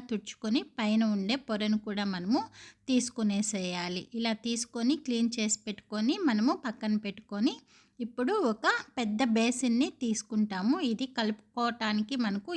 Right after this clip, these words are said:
ఈజీగా ఉంటుంది. తేమ అనేది తగలకూడదు ఫ్రెండ్స్. అన్నీ మనము క్లీన్గా క్లాత్తో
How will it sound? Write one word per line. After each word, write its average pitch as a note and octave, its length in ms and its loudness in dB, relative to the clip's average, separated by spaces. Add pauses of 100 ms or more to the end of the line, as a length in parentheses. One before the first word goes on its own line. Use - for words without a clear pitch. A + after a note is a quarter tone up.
ఈజీగా G#3 460 2 (100)
ఉంటుంది. E3+ 480 -10 (420)
తేమ D4 180 2 (160)
అనేది A#3 380 0 (160)
తగలకూడదు A3+ 600 -2 (120)
ఫ్రెండ్స్. D#4+ 420 -4
అన్నీ A#3+ 240 6 (100)
మనము G#3+ 280 2 (180)
క్లీన్గా A#3 480 2 (140)
క్లాత్తో A3 440 0